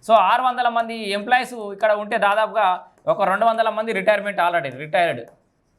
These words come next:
రెండు వందల మంది దాకా రిటైర్మెంట్ బెనిఫిట్స్ కోసం ఎదురు చూస్తూ సిద్దిపేటలో ఇంకో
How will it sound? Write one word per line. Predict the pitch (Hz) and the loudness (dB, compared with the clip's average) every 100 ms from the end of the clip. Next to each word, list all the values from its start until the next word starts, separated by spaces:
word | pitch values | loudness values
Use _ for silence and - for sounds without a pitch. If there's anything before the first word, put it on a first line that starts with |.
| _ _ _ - _ - - _ _ - _ _ _ _ _ - - - _ - - - - _ - | _ _ _ -20 _ -20 -20 _ _ -20 _ _ _ _ _ -20 -20 -20 _ -20 -20 -20 -20 _ 2
రెండు | 180 | 4
వందల | 226 226 | 4 2
మంది | 220 226 | -2 0
దాకా | 247 247 240 | 0 0 -2
రిటైర్మెంట్ | 214 226 226 220 | 0 0 -2 -4
బెనిఫిట్స్ | 202 202 196 202 | -4 -6 -10 -10
కోసం | 190 185 | -8 -6
ఎదురు | 185 | -6
చూస్తూ | 175 175 170 | -8 -6 -6
సిద్దిపేటలో | 170 165 180 226 220 | -6 -2 -4 0 -4
ఇంకో | 202 196 165 | 0 0 -2